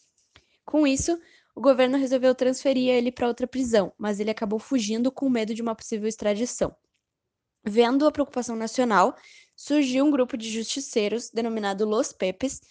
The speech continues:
que teoricamente é associado ao cartel de Cali, que foi matando aos poucos os aliados do Escobar,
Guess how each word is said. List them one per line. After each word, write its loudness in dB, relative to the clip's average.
que -4
teoricamente -4
é -2
associado -6
ao -6
cartel -6
de -6
Cali, -4
que -6
foi -2
matando 0
aos 0
poucos 0
os -6
aliados -2
do -16
Escobar, -2